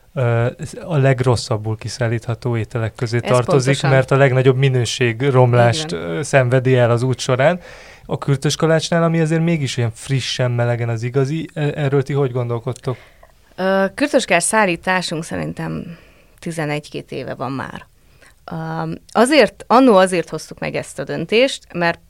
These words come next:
Speaker 2: pontosan az volt a küldetésünk, hogy mindenkivel <laughs> megismertet, hogy bárkihoz,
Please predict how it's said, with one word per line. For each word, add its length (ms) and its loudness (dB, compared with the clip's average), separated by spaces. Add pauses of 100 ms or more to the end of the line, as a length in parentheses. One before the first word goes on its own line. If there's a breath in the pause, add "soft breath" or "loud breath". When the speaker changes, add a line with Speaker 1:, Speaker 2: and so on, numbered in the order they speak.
(160)
Speaker 2:
pontosan 520 0
az 220 -4
volt 320 -6
a 300 -6 (800)
küldetésünk, 680 -8
hogy 180 -10
mindenkivel 720 -4
<laughs> 40 4
megismertet, 600 0
hogy 140 -2
bárkihoz, 640 -2